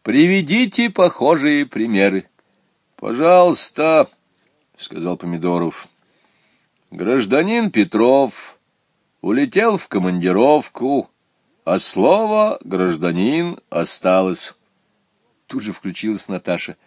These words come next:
«Его жена, гражданка Петрова, улетела в командировку, а слово «гражданка» осталось».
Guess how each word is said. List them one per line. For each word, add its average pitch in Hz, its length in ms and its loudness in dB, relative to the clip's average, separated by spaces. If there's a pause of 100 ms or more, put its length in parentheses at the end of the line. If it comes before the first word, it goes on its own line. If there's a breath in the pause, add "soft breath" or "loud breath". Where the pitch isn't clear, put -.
(460 soft breath)
«Его 190 320 4
жена, 220 560 2
гражданка 196 920 0
Петрова, 226 580 0 (300 loud breath)
улетела 226 600 0
в 180 100 -4
командировку, 202 840 0
а 202 80 2
слово 226 340 2
«гражданка» 202 560 0
осталось». 139 580 -4